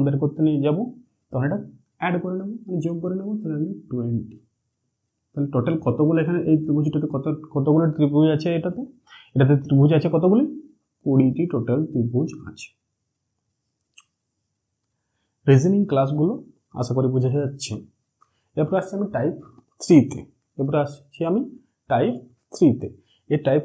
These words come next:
থ্রিটা আরেকটু অন্যরকম, যেটা একটু বড় বড় পরীক্ষাতে আসে, সেটা হচ্ছে ডাব্লিউবিসিএস, মিসেলেনিয়াস, এরকম টাইপের পরীক্ষাতে কিন্তু এর-, এটা আসে, আসে। বা এ-, এগুলো তোমার কেপি কনস্টেবল বা তার সাথে ডাব্লিউপি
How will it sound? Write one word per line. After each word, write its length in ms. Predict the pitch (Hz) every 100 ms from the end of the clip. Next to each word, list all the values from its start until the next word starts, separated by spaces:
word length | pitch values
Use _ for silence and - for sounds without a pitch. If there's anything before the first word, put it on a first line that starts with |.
| -
থ্রিটা 280 | 147 147 233 - _ _ -
আরেকটু 220 | 127 147 135
অন্যরকম, 400 | 127 127 127 208 - _ _ -
যেটা 140 | 123 143 190 214 - -
একটু 160 | - 165 127
বড় 120 | 127 143
বড় 100 | 147 147
পরীক্ষাতে 340 | 120 120 117 113
আসে, 160 | 110 151 143
সেটা 140 | 135
হচ্ছে 160 | 127 135
ডাব্লিউবিসিএস, 680 | 120 120 123 120 - 123 123 - - _ _ _
মিসেলেনিয়াস, 640 | 147 123 123 120 120 120 120 - -
এরকম 220 | 151 147 143
টাইপের 240 | 131 127 147
পরীক্ষাতে 320 | 135 120 127 127
কিন্তু 160 | 135 127 131
এর-, 180 | 131 131
এটা 120 | 123 214 - 120
আসে, 220 | 117 - - -
আসে। 160 | - - _ - - - -
বা 60 | 190
এ-, 120 | 185 160
এগুলো 160 | 151 165 160
তোমার 180 | 170 160
কেপি 200 | 143 131 147
কনস্টেবল 400 | 147 143 151 143 151 139
বা 100 | 113 113 113
তার 140 | - 120
সাথে 220 | 127 117 127 - - _ _ _
ডাব্লিউপি 380 | 123 123 135